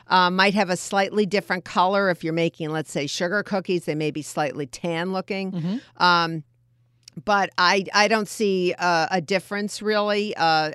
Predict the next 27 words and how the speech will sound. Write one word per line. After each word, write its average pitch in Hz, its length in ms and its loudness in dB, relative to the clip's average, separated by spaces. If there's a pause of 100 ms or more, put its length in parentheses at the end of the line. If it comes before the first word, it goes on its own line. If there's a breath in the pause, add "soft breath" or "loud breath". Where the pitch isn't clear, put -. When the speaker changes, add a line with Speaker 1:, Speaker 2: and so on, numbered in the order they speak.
Speaker 1:
I, 165 180 -2 (140)
I, 185 180 0
I've 170 260 -2
never 208 280 2
used 196 400 0
it, 185 140 -2
so 170 160 -2
I 156 100 2
can't 185 340 -4
really 170 240 0
tell 165 220 -2
you 165 100 -2
from 151 160 -8
personal 156 360 -6
experience. 170 580 -4 (340 soft breath)
But 190 160 -4
that's 214 380 2
what 175 180 -2
I'm 165 140 0
guessing, 151 480 -2
that 143 180 -2
it's 139 160 -10
slightly 202 560 -4
less 170 280 -2
processed 151 560 -4
with 139 120 -10
a 127 100 -6